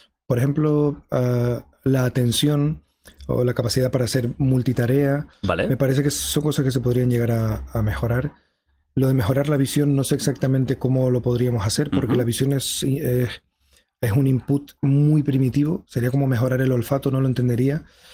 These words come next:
Speaker 1: porque hay muy poco cerebro dedicado a ello, entonces me costaría entenderlo.
Speaker 2: <laughs>
Speaker 1: Hacer una persona más inteligente,
Speaker 2: Ujú.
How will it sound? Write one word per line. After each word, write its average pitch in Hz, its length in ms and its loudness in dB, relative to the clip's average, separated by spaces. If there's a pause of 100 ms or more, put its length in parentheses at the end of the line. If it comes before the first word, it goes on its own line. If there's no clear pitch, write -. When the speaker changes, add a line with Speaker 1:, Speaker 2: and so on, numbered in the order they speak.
(320)
Speaker 1:
porque 123 480 0
hay 123 100 2
muy 135 280 2
poco 139 340 -2
cerebro 131 380 0
dedicado 123 460 0
a 120 80 0
ello, 131 220 2
entonces 135 320 -4
me 139 180 -2
costaría 123 340 -2
entenderlo. 120 520 0
Speaker 2:
<laughs> - 840 -6
Speaker 1:
Hacer 151 280 0
una 170 120 2
persona 160 280 0
más 156 120 2
inteligente, 165 840 0
Speaker 2:
Ujú. 226 220 -2